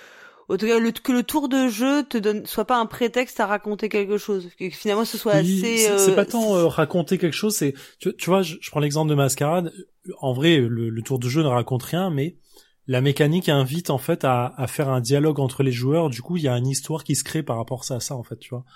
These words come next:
Speaker 2: Et du coup, euh, je trouve que dans Mascarade, ça fonctionne bien.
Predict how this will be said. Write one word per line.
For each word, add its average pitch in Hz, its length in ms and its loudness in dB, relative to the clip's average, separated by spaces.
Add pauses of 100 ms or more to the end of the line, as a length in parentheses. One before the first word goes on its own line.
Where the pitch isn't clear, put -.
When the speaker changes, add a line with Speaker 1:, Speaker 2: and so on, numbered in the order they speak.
(460)
Speaker 2:
Et 127 240 -4
du - 160 -14
coup, 170 340 -4
euh, 127 240 2 (300)
je - 100 -16
trouve 147 140 -8
que - 100 -8
dans 127 160 0
Mascarade, 131 520 -2
ça - 120 -6
fonctionne 123 460 -4
bien. 151 380 -2